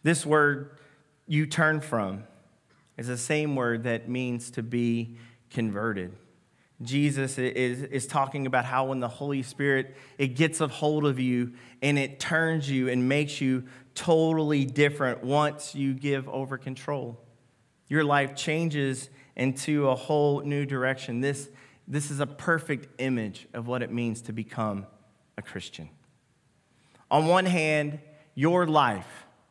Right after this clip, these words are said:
and this is my experience, my life has radically changed from the inside out.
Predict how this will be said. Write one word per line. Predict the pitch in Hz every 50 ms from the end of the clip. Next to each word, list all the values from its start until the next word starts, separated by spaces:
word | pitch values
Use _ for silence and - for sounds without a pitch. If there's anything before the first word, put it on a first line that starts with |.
| _ _ _ _ _ -
and | - 131
this | 170 156 -
is | 131 120
my | 127 123 123 127 135
experience, | 135 - - - - - 113 107 104 101 95 - - - - _ _ _ _ _ _ _ _ -
my | - 135 143
life | 143 135 131 131 131 120
has | 127 117 110
radically | 117 113 113 120 123 117 - 123
changed | 117 - - 120 110 104 101 -
from | - - 107
the | 110 107 101
inside | 101 101 110 - - 104 104 107
out. | 104 98 107 -